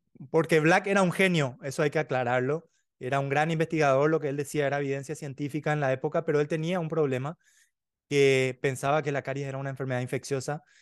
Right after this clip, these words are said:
y que para curarla había que sacar todas las bacterias, eh, de las lesiones cariosas. Entonces, se hacía una invasión innecesaria hasta la dentina dura, y si no encontraba dentina dura, iba hasta la pulpa. Entonces,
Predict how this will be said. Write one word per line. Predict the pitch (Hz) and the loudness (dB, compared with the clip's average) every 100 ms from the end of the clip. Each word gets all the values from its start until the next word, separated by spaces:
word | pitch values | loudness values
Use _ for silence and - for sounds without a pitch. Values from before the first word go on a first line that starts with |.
| _ | _
y | 123 | -8
que | 135 | -2
para | 131 135 | 2 2
curarla | 135 131 135 147 | 4 4 4 4
había | 135 139 139 | 4 4 2
que | 135 135 135 | 0 0 -2
sacar | 143 131 135 | -4 -4 -2
todas | 139 135 | 0 0
las | 135 | 0
bacterias, | 135 127 139 131 135 135 - _ _ _ | -2 -4 -4 -2 -2 -2 -12 _ _ _
eh, | 127 117 | -16 -14
de | 120 123 127 | -16 -4 0
las | 131 127 | 2 2
lesiones | 123 - 143 135 | 0 0 0 0
cariosas. | 127 120 110 - - _ - _ - | -4 -6 -8 -14 -20 _ -20 _ -8
Entonces, | 131 135 139 156 160 156 - _ _ _ | -2 0 2 4 4 2 -4 _ _ _
se | - 139 | -2 0
hacía | 131 - 165 160 170 | 0 -2 0 2 2
una | 151 165 | 0 -2
invasión | 165 151 - 151 156 | -2 -2 -4 -6 -6
innecesaria | 156 151 147 160 160 185 226 _ _ _ _ _ _ _ _ _ - | -6 -6 -4 0 2 0 -2 _ _ _ _ _ _ _ _ _ -12
hasta | 135 151 | 0 4
la | 147 | 4
dentina | 139 135 170 175 | 2 0 0 2
dura, | 175 190 220 - _ _ _ | 4 4 2 -4 _ _ _
y | 156 | -14
si | - 156 | -10 -6
no | 180 | -4
encontraba | 190 180 175 180 | -2 -2 0 0
dentina | 175 180 175 | -2 -2 -2
dura, | 170 185 175 | 0 0 0
iba | 147 | -2
hasta | 147 147 | -4 -6
la | 139 | -6
pulpa. | 127 117 - - | -6 -10 -12 -18
Entonces, | 139 127 151 147 156 147 143 - | -14 -2 0 0 0 2 2 -2